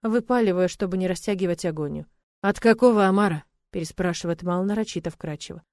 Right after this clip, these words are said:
«От брата твоей жены», отвечаю я и всхлипываю громче.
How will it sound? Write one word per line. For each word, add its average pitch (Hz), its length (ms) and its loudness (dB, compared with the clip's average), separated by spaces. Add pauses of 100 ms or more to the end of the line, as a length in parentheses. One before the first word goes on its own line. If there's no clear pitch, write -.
«От 254 200 4
брата 254 340 6
твоей 247 340 6
жены», 214 440 4 (120)
отвечаю 254 640 0
я 196 160 4
и 175 40 0
всхлипываю 190 540 -2
громче. 156 440 -6